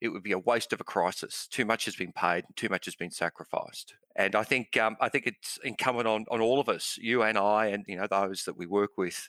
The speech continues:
uh, to do exactly that. And, you know, I'm a little embarrassed that I've been in this role for a year. I know we've been in lockdown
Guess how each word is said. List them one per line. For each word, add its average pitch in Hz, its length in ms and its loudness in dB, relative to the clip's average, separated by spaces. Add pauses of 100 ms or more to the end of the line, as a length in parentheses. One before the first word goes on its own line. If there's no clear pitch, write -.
uh, 95 180 2 (160)
to 101 100 -4
do 98 180 0
exactly 92 440 0
that. 98 280 4
And, 107 320 -2
you 123 100 -2
know, 110 180 4
I'm 123 140 4
a 113 60 4
little 139 220 4
embarrassed 127 640 0
that 107 240 2 (160)
I've 104 160 2
been 113 160 2
in 101 100 -2
this 113 200 -4
role 104 200 2
for - 180 -6
a 90 60 -6
year. 95 380 0 (100)
I 98 60 0
know 110 100 2
we've 107 160 -2
been 101 120 -2
in 101 100 -4
lockdown 95 460 0